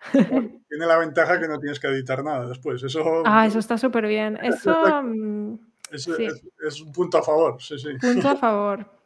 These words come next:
Speaker 2: <laughs> Exacto.
Speaker 1: Sí, sí, yo llevo tiempo diciéndolo, de que tengo que hacer directos, pero
Speaker 2: Vale.
Speaker 1: luego digo, "No". <laughs>
Speaker 2: Si quieres hacer uno con invitado para que te resulte más fácil, yo
Speaker 1: Ah,
Speaker 2: estoy
Speaker 1: vale,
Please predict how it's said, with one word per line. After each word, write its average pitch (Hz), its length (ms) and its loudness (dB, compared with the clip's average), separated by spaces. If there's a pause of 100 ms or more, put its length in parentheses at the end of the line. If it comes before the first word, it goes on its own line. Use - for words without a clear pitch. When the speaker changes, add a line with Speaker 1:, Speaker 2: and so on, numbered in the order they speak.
(120)
Speaker 2:
<laughs> - 280 -20
Exacto. 139 400 -12
Speaker 1:
Sí, 262 100 -4
sí, 214 400 -6
yo 247 120 0
llevo 311 280 4
tiempo 262 280 2
diciéndolo, 226 720 -4 (140)
de 214 160 -10
que 214 100 -8
tengo 226 240 -6
que 233 80 -4
hacer 220 300 -4
directos, 214 480 -6
pero - 480 -10 (380)
Speaker 2:
Vale. 147 220 -16 (220)
Speaker 1:
luego 247 260 4
digo, 226 220 2
"No". 220 220 -2
<laughs> 349 1040 4 (160)
Speaker 2:
Si 139 120 -6
quieres 160 200 2
hacer 170 220 4
uno 170 180 0
con 160 120 0
invitado 160 560 6
para 139 160 2
que 135 80 -4
te 135 120 -4
resulte 139 320 -6
más 156 180 2
fácil, 165 380 -2
yo 156 120 0
Speaker 1:
Ah, - 40 10
Speaker 2:
estoy 359 140 10
Speaker 1:
vale, 339 400 6